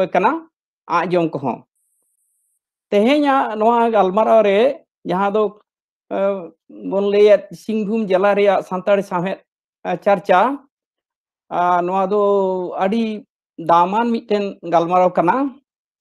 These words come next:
ᱮᱛᱚᱦᱚᱵ ᱨᱮ ᱡᱟᱦᱟᱸ ᱫᱚ ᱟᱵᱚᱨᱮᱱ ᱥᱟᱢ ᱵᱟᱵᱩᱭ ᱞᱟᱹᱭ ᱠᱮᱫ, ᱱᱚᱣᱟ ᱥᱤᱧ ᱫᱤᱥᱚᱢ, ᱵᱤ-, ᱟ, ᱢᱟ-, ᱥᱤᱧ ᱵᱤᱨ ᱫᱤᱥᱚᱢ, ᱢᱟᱱ ᱵᱤᱨ ᱫᱤᱥᱚᱢ, ᱥᱮ ᱵᱤᱨ ᱫᱤᱥᱚᱢ, ᱵᱤᱨᱵᱷᱩᱢ,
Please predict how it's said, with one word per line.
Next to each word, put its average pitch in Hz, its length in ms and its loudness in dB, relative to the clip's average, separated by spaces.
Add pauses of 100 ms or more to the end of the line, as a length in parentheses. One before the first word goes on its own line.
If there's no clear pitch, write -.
(760)
ᱮᱛᱚᱦᱚᱵ 202 440 2
ᱨᱮ 208 100 2 (140)
ᱡᱟᱦᱟᱸ 180 280 -2
ᱫᱚ 214 120 0 (300)
ᱟᱵᱚᱨᱮᱱ 185 500 -2
ᱥᱟᱢ 185 260 -4
ᱵᱟᱵᱩᱭ 196 260 -2
ᱞᱟᱹᱭ 185 220 0
ᱠᱮᱫ, 196 260 4 (800)
ᱱᱚᱣᱟ 185 220 -2 (1120)
ᱥᱤᱧ 247 400 0 (240)
ᱫᱤᱥᱚᱢ, 202 580 -4
ᱵᱤ-, - 160 -12 (360)
ᱟ, 190 280 2
ᱢᱟ-, 185 220 -4
ᱥᱤᱧ 220 300 -4
ᱵᱤᱨ 220 160 -2
ᱫᱤᱥᱚᱢ, 202 500 0
ᱢᱟᱱ 190 260 0
ᱵᱤᱨ 190 200 -4
ᱫᱤᱥᱚᱢ, 196 560 -4
ᱥᱮ 190 280 0
ᱵᱤᱨ 214 280 -2
ᱫᱤᱥᱚᱢ, 196 500 -2
ᱵᱤᱨᱵᱷᱩᱢ, 180 400 2